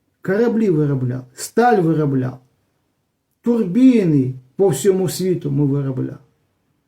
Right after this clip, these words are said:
А зараз більшість українських заводів, вони просто стоять.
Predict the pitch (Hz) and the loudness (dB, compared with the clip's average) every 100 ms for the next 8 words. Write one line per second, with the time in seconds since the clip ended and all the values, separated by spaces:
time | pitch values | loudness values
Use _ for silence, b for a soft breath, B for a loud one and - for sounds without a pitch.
0 | _ 160 170 277 285 214 139 120 226 190 | _ -6 0 2 2 2 0 0 0 0
1 | 139 139 123 - _ _ _ - 185 170 | -2 -4 -4 -6 _ _ _ -4 -4 0
2 | 190 202 185 143 160 131 180 220 262 185 | 2 2 0 -2 -4 -2 -2 0 2 2
3 | 131 - _ _ _ _ _ _ _ _ | -2 -6 _ _ _ _ _ _ _ _
4 | _ 139 202 269 - 185 220 - 190 180 | _ -6 0 0 0 0 0 0 -6 -8
5 | - _ _ _ _ _ _ - - 185 | -14 _ _ _ _ _ _ -20 -8 -2
6 | 185 139 | 0 -2